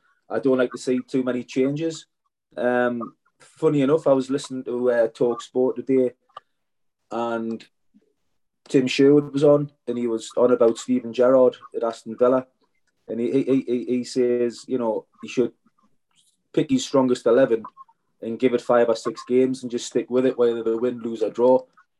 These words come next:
and see how it gets on for him rather than chopping and changing. And I, I, I agree with that philosophy. I think, you know, as a manager, you pick your best eleven and you've gotta give it a chance. You know, if, if, if, if you lose the first game with what your,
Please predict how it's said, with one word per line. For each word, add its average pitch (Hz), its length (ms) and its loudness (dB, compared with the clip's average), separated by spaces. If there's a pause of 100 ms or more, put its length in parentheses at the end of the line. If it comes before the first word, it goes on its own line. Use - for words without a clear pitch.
and 104 140 -16
see 131 140 2
how 120 160 2
it 113 80 -2
gets 120 240 -4
on 123 180 0
for 135 160 -2
him 131 100 0
rather 120 280 0
than 110 100 -16
chopping - 300 -2
and 104 100 -18
changing. 127 460 -4 (680)
And 123 140 -2
I, 139 80 0
I, 139 160 -2
I 143 180 0
agree 139 240 -2
with 156 140 -2
that 151 160 -8
philosophy. 156 480 -4
I 139 60 0
think, 139 300 -2 (540)
you 143 140 0
know, 139 240 2
as 127 180 -2
a 127 80 0
manager, 143 380 -2
you 120 120 -2
pick - 220 -8
your 135 140 -2
best 131 300 -4
eleven 123 360 -2 (640)
and 120 100 -14
you've 123 140 -8
gotta 143 220 2
give 143 160 2
it 151 100 0
a 139 60 -2
chance. 143 480 -6 (500)
You 139 160 -6
know, 127 280 2
if, - 140 -10
if, - 200 -8
if, - 180 -6
if 131 140 -2
you 131 80 6
lose 139 200 6
the 139 80 0
first 131 380 2
game 135 200 2
with 127 180 -4
what 127 180 -2
your, 131 220 2